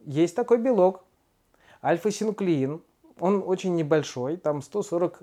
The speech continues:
аминокислот. Ну, все, я думаю, в курсе, что все белки состоят из аминокислот,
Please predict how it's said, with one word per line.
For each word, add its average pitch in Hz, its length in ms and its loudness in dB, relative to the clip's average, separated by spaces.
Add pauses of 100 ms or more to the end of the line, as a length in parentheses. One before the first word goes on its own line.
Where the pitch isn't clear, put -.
аминокислот. 139 800 -6 (380)
Ну, 175 120 -8
все, 151 340 -6 (140)
я 143 120 -6
думаю, 139 460 -8
в - 80 -20
курсе, 123 300 -12
что 113 300 -10 (200)
все - 140 -12
белки 147 280 -6
состоят 214 280 -4
из 147 60 -4
аминокислот, 143 580 -6